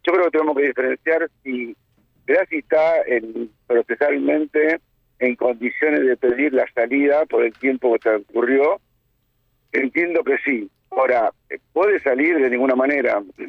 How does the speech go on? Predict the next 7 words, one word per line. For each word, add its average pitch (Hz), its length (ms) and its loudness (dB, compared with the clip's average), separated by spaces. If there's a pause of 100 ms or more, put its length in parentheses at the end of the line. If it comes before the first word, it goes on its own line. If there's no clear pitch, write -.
(220)
¿Por 131 200 0
qué? 127 320 0
Porque, 120 680 0
mm, 117 180 -8 (840)
primero 160 420 0
el 170 120 -6
informe 202 680 -2